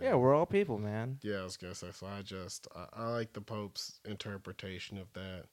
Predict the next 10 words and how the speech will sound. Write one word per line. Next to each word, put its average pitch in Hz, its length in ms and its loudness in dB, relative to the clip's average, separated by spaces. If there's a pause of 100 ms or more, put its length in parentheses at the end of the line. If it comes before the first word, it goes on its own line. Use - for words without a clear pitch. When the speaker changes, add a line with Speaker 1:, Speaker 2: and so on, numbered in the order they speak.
(400)
Speaker 2:
Being 131 180 6
said, 135 240 4
he's 120 200 0
getting 143 260 6
some 120 200 0
blowback 113 600 2
within 104 240 -6
the 104 80 -6
Catholic 98 440 -8
Church. 95 420 -6